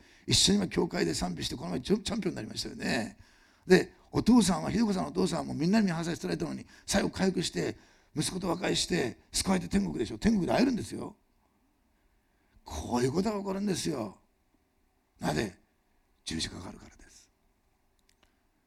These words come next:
その十字架はあなたにもあなたの家族にも、主は働きたくて仕方がない。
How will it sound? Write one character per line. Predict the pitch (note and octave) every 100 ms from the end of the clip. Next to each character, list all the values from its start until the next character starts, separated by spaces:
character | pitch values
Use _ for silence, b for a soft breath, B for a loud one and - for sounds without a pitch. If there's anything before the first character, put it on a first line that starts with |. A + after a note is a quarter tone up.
| -
そ | -
の | -
十 | A#2+
字 | A#2
架 | -
は | A2+ G#2+
あ |
な | C3 F3
た | D#3+
に |
も | A#2+
あ | A2
な | F3
た | G#3+
の | F3+
家 | -
族 | G#3 G3+
に | G#3+
も、 | A#3 A3 - _ _ _ _ _ _ _ _ _
主 | - D#2
は |
働 | - - D#2 E3
き | -
た |
く | D#3
て | -
仕 | -
方 | -
が | E3
な | E3
い。 | D#3